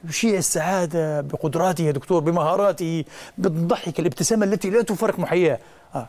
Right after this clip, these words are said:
شوف مقطع مشهور جدًا جدًا هذا في اليوتيوب، وأبكى، أبكى الفتيات وأبكى الفتيان وأبكى نحن.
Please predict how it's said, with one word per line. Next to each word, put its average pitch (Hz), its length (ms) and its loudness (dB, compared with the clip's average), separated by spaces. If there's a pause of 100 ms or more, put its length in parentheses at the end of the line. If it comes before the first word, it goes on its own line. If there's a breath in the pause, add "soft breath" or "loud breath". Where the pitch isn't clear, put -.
شوف 180 160 -2
مقطع 214 240 2
مشهور 190 260 0
جدًا 254 200 2
جدًا 190 200 2
هذا 165 80 4
في 147 100 0
اليوتيوب، 160 300 2
وأبكى، 196 380 2
أبكى - 260 -2
الفتيات 143 760 2
وأبكى 156 540 -2
الفتيان 165 400 0
وأبكى 185 260 0
نحن. 214 400 0